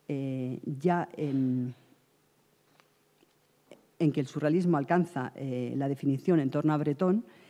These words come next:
eh, Brusela-, Bruselas empieza ya, el surrealismo francés empieza ya a hacer sus, eh, acciones surrealistas. Eh, una semana incluso antes de que aparezca la revolución surrealista,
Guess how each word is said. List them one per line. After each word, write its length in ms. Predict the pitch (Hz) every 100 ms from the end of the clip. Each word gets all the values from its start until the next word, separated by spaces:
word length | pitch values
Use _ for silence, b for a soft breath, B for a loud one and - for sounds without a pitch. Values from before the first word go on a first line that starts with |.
| B -
eh, 320 | 147 139 131
Brusela-, 480 | 147 143 165 175 190
Bruselas 560 | 160 160 - 175 185 175
empieza 300 | 151 165 160
ya, 300 | 156 170 -
el 140 | 156 139
surrealismo 360 | 139 151 175
francés 260 | 156 160 170
empieza 300 | 160 156 156
ya 180 | 156 160
a 60 | 139
hacer 260 | - 160
sus, 340 | 156 170 165 -
eh, 360 | 143 131 123 120
acciones 360 | 143 - 160 151
surrealistas. 720 | 139 120 135 - - 139 _ b b b b b -
Eh, 440 | 147 139 135 135 -
una 160 | 185
semana 340 | 180 185 180 175
incluso 300 | 180 175 185
antes 240 | 185 160
de 80 | 147
que 80 | 135
aparezca 500 | 131 147 160 - 156
la 160 | 135
revolución 440 | 127 135 139 135 156
surrealista, 600 | 165 160 180 185 170